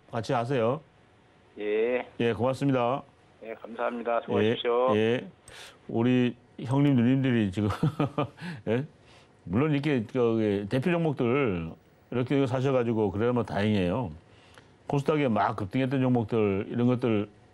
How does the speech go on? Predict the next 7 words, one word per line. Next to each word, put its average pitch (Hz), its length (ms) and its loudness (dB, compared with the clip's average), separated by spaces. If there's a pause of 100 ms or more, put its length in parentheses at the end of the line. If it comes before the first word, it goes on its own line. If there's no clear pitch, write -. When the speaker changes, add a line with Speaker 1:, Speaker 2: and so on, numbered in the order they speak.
(260)
Speaker 1:
물리셔가지고 113 680 2
지금 98 320 0 (680)
애따 123 220 0
모르겠다 123 420 0
장기 104 220 0
투자 147 240 -2
그러시면요. 107 720 0